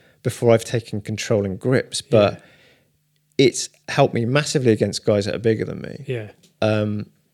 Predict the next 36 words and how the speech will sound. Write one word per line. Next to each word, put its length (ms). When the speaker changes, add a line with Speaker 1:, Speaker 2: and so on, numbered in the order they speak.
Speaker 1:
when 160
I 60
first 400
learnt 240
K-Guard 760
with 240
Ed, 420
it 120
was 220
all 160
about 220
attacking 380
the 60
lower 220
body. 460
Speaker 2:
Right. 220
Speaker 1:
So 120
it 40
was, 140
like, 140
inverting 640
and, 240
and 300
going 240
around 140
the 80
back 260
of 100
the 80
guy's 300
legs 420
Speaker 2:
Yeah, 80
Speaker 1:
and, 140
Speaker 2:
yeah. 80
Speaker 1:
and, 240
and 220